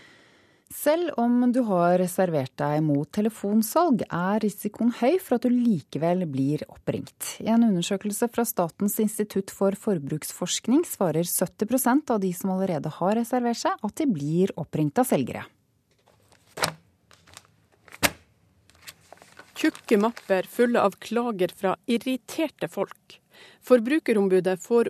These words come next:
Speaker 2: årlig rundt tusen klager på telefonsalg, og mange av dem her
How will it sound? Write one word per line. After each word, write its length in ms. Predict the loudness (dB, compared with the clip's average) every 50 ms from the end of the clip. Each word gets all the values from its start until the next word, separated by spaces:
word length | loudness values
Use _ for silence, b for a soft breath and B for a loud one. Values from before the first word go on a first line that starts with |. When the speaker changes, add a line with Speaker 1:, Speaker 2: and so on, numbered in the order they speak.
| -2 -2
Speaker 2:
årlig 400 | 0 2 2 4 4 2 2 2
rundt 180 | 0 0 -2 -4 _ _
tusen 600 | -6 -4 -4 -4 -4 -6 -4 0 0 0 0 -2
klager 380 | 0 0 0 2 2 0 -2 -2
på 140 | -2 -4 -2
telefonsalg, 800 | -2 -4 -2 -2 -4 -4 -2 -2 -2 -4 -4 -6 _ -18 -20 -20 _ -8 -2
og 100 | 0 2
mange 340 | 2 2 2 0 0 -2 -2
av 180 | 0 -2 -2 0
dem 180 | 0 -2 -2
her 200 | -2 -2 -4 -4